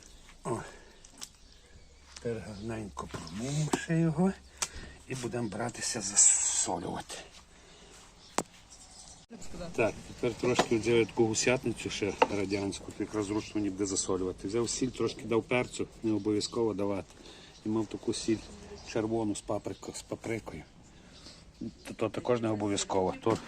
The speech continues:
кожен собі на свій смак. О, тепер на дно засипали солі і будемо вкладувати наші рибинки. Чик. Солимо щедро, щоб з неї вийшли всі соки.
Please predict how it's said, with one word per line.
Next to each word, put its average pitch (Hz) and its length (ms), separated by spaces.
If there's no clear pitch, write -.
кожен 104 260
собі 107 220
на 101 80
свій 101 220
смак. - 420
О, 92 120
тепер 117 320
на 104 160
дно 107 320
засипали 101 640
солі 104 480
і 131 160
будемо 110 280
вкладувати 101 720
наші 95 360
рибинки. 82 560
Чик. 147 100
Солимо 110 760
щедро, 117 760
щоб 104 300
з 98 100
неї 110 300
вийшли 104 480
всі 104 340
соки. - 640